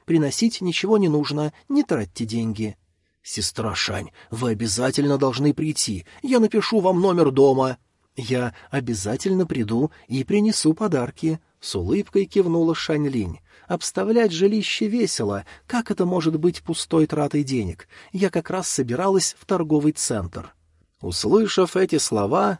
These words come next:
Фэн Шэнь, весело смеясь, скрылись из виду. «Эй, сестрица, я положил в твою кладовку свои лучшие постеры. Я сам хотел их развесить, но командир Янь не позволил, чтобы ты могла вернуться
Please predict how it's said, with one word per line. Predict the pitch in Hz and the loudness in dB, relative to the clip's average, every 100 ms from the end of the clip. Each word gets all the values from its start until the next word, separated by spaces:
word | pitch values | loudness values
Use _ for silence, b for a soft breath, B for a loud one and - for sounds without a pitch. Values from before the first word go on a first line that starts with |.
| _ | _
Фэн | - 117 120 | -4 -4 -4
Шэнь, | - - 226 220 175 | -6 -2 0 2 0
весело | 135 214 208 185 180 | -2 -2 -2 0 0
смеясь, | - 143 123 139 220 196 - _ | -2 -4 -2 0 0 -2 -6 _
скрылись | - - 185 196 180 - | -10 -2 0 2 0 -2
из | 175 147 | -2 -2
виду. | 131 98 87 80 80 _ _ _ _ | -2 -4 -6 -10 -14 _ _ _ _
«Эй, | 104 117 117 | -6 -4 -4
сестрица, | 113 - 131 - 117 160 - 113 113 b b | -6 -4 -4 -4 -6 -4 -4 -4 -6 b b
я | 90 131 147 | -6 -4 -2
положил | 117 110 107 196 | -2 -4 2 0
в | - | 0
твою | - 107 208 | -4 -2 -2
кладовку | - 101 208 233 - 107 b - | -2 0 2 0 -2 -6 b -10
свои | - 240 220 | -2 0 2
лучшие | 208 196 - 208 202 | 2 0 0 -2 0
постеры. | 220 - - - 95 - B B | -2 -4 -4 -8 -10 -12 B B
Я | - 247 202 | -4 -2 -2
сам | - - 180 | 0 0 2
хотел | 196 - 196 | -2 2 4
их | 190 | 4
развесить, | 185 185 170 165 110 101 90 | 2 -2 2 2 0 -4 -8
но | 139 208 165 | -2 -2 0
командир | 165 156 139 175 | 0 0 2 2
Янь | 139 117 175 160 | 2 0 0 2
не | 156 | 0
позволил, | 156 151 117 156 175 107 90 B | 0 -2 -2 2 2 2 -4 B
чтобы | - - 202 | -6 2 2
ты | 190 | 4
могла | 196 170 151 180 | 2 2 2 2
вернуться | 139 117 226 - - 92 | 0 0 -2 -2 -4 -4